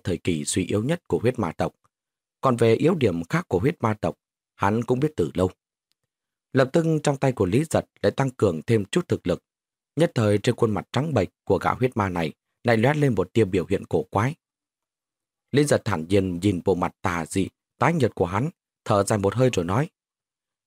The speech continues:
"Nếu như ta đoán không nhầm, với phong cách hành sự của huyết ma tộc các ngươi,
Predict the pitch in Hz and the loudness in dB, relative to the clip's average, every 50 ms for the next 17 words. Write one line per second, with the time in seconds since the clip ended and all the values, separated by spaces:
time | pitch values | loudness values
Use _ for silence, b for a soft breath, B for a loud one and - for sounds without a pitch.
0 | _ - 110 123 120 110 110 - - 98 87 95 107 131 - - 104 95 85 92 | _ 0 2 2 4 2 2 2 2 0 0 0 -2 -2 -2 -4 -4 -4 -2 -4
1 | 87 78 69 - _ _ _ _ _ _ _ - 165 160 - 120 104 - 151 - | -4 -4 -6 -10 _ _ _ _ _ _ _ -2 0 0 0 -2 0 0 -2 -2
2 | - - 92 82 73 - 107 101 87 - 95 90 107 - - - 104 85 80 - | -2 -6 -6 -4 -2 0 2 2 2 0 -2 0 0 0 0 0 -2 -2 -2 -4
3 | 87 - - - 135 - - 101 101 101 | -6 -6 -2 -4 -4 -2 0 0 0 0